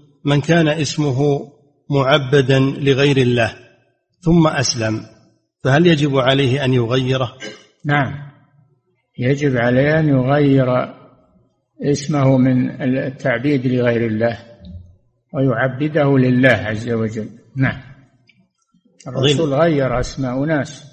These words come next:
Speaker 2: من هذا النوع. نعم.
Speaker 1: فضيلة الشيخ وفقكم الله، هذا سائل يقول: "إذا تحملت الشهادة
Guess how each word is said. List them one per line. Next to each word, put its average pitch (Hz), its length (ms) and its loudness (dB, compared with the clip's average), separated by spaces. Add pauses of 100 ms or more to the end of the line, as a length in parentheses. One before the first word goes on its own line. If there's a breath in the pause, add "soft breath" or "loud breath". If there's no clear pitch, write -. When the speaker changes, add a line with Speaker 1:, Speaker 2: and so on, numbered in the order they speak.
(140)
Speaker 2:
من 120 140 -10
هذا 135 220 -4
النوع. 135 280 -4 (520)
نعم. 143 200 -10 (840)
Speaker 1:
فضيلة 127 340 -2
الشيخ 139 420 -2
وفقكم 131 460 -4
الله، 127 420 2
هذا 120 160 -2
سائل 143 380 -4
يقول: 139 540 -2 (640)
"إذا 147 220 4
تحملت 139 680 0
الشهادة 135 920 0